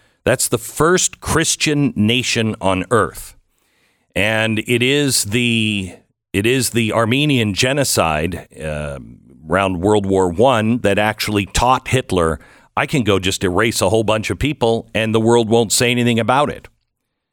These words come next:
You know, when they say that history repeats itself,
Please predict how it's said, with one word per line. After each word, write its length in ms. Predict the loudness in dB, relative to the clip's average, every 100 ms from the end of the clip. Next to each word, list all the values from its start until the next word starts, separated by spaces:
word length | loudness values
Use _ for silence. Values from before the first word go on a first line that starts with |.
| _ _ _ _ _ _ _ _ _ _ _ _
You 100 | -2
know, 80 | 2
when 120 | 2
they 100 | 2
say 360 | 0 0 0 0
that 180 | 0 0
history 680 | 0 -2 0 0 2 0 -4 -14 _ _ _
repeats 480 | -2 0 0 0 -2
itself, 640 | -2 0 0 -2 -6 -14